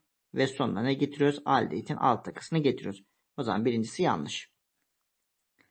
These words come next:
İkinci bileşiğimize baktığımızda yine karbonil grubunda hidrojen gördük. Aldehit. Buradan başladık.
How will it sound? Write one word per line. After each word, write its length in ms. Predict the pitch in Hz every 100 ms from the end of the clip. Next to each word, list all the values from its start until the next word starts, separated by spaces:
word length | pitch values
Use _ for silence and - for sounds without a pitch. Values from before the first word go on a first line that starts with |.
| _ _ _ _ _ -
İkinci 380 | 123 113 143 175
bileşiğimize 560 | 202 208 220 202 143 110
baktığımızda 480 | 110 - 117 123
yine 180 | 160 147
karbonil 520 | 151 123 120 127 156
grubunda 300 | 151 110 120
hidrojen 480 | 160 135 123 123 117
gördük. 280 | 90 127 185
Aldehit. 500 | 147 120 85 98 -
Buradan 360 | 131 - 123 123
başladık. 760 | 123 - 139 131 143 143 -